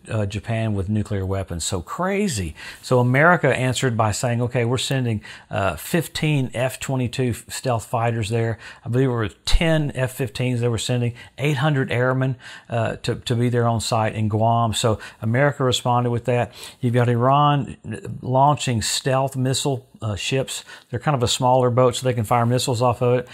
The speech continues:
You got Russia that was basically touting hypersonic missiles. So America said, "Well, okay,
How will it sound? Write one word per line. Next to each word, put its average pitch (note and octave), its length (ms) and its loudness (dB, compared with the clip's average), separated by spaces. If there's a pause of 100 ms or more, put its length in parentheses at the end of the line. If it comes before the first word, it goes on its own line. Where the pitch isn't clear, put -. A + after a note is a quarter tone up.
(220)
You B2+ 120 0
got B2 240 0
Russia C3+ 540 2 (440)
that A#2+ 200 0
was A#2+ 160 -4
basically C3 520 2
touting B2 420 0
hypersonic B2 680 0
missiles. B2 440 2
So B2 140 2
America C3 460 2
said, A#2+ 300 2
"Well, B2 140 0
okay, B2 280 0